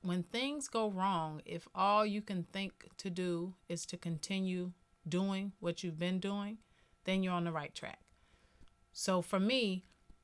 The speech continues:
there was no drastic life change that I, you know, I,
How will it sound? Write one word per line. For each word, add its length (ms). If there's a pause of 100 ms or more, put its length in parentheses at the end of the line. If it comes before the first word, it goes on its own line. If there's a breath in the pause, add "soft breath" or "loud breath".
(360)
there 280
was 200
no 160
drastic 600
life 440
change 680
that 140
I, 200
you 100
know, 60
I, 220